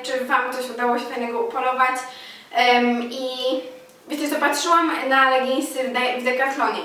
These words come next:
i wszystkie, które mierzyłam, są prześwitujące. Em, i też właśnie patrzyłam na leginsy w Lidlu i też moim zdaniem wszystkie były prześwitujące, dlatego żadnych nie wybrałam. Alan też sprawdzał później, ja jeszcze też sprawdzałam, więc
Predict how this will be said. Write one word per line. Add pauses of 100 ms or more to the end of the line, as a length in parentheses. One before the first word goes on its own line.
i
wszystkie,
które
mierzyłam,
są
prześwitujące. (500)
Em,
i
też
właśnie
patrzyłam
na
leginsy
w
Lidlu (220)
i
też
moim
zdaniem
wszystkie
były
prześwitujące, (480)
dlatego
żadnych
nie
wybrałam. (100)
Alan
też
sprawdzał
później,
ja
jeszcze
też
sprawdzałam,
więc